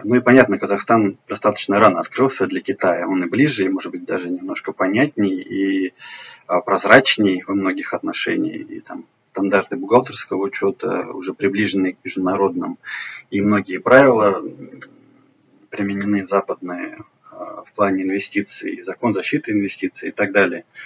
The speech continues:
То есть, а, здесь вопрос, наверное, стоит, а, м, не о том, что инвестиций нет. Их, их немного, но они есть. Они, в принципе, можно сказать, даже не то, что многочисленные. Их там,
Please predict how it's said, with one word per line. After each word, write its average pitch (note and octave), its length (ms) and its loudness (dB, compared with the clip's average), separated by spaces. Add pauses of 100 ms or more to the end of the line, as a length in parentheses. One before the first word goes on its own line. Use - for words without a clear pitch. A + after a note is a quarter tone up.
(560)
То G2+ 100 -2
есть, - 380 -2
а, G#2+ 260 6
здесь D3+ 200 4
вопрос, B2+ 340 4
наверное, A#2 200 4
стоит, A#2+ 540 2
а, G#2 540 2
м, G2 500 -6
не G#2 160 2
о G#2 80 8
том, E3 200 8
что G2+ 840 0
инвестиций G#2 480 -2
нет. F#2+ 180 -2 (280)
Их, - 260 -6
их - 420 0 (460)
немного, A#2+ 540 6
но A#2 240 2
они G#2+ 240 6
есть. A#2 560 0
Они, A#2 200 4
в - 120 -4
принципе, A#2+ 400 2
можно G#2+ 280 2
сказать, G2 480 -2
даже G2+ 380 2 (520)
не G2+ 100 0
то, D3 100 2
что - 160 -4
многочисленные. G2 920 0
Их - 140 -20
там, E2+ 280 -16